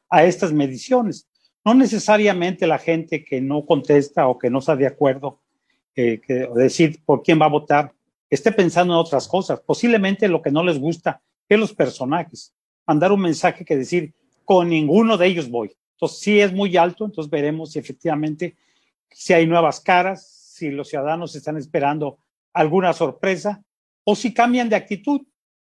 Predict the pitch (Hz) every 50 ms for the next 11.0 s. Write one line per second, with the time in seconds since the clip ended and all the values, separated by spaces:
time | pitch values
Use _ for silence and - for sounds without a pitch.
0 | _ _ _ _ _ _ _ - 180 170 175 185 160 131 - - 220 233 247 226
1 | 202 190 190 185 - - 165 - 160 - 160 147 151 165 165 - - 147 127 120
2 | - - 123 107 - - 175 165 156 151 139 127 123 - - 135 117 113 - -
3 | _ - 180 165 165 175 175 151 - 156 147 156 151 - _ _ _ _ _ _
4 | _ _ - 147 175 180 180 - - 214 220 214 190 175 156 147 131 - - 165
5 | 165 175 170 156 151 135 - - _ 151 147 147 147 - 156 156 131 151 139 -
6 | - 175 170 165 - 151 135 - 147 135 135 147 170 165 165 170 165 - _ _
7 | _ _ _ - - - - 160 127 151 151 - 202 196 180 180 170 165 160 165
8 | 160 160 165 151 135 - - 131 131 143 143 156 147 135 120 113 135 135 147 143
9 | 147 123 - - 156 165 170 165 160 160 156 - _ _ _ _ _ _ _ _
10 | - 170 180 185 180 185 180 170 180 208 233 226 220 196 190 202 190 208 185 -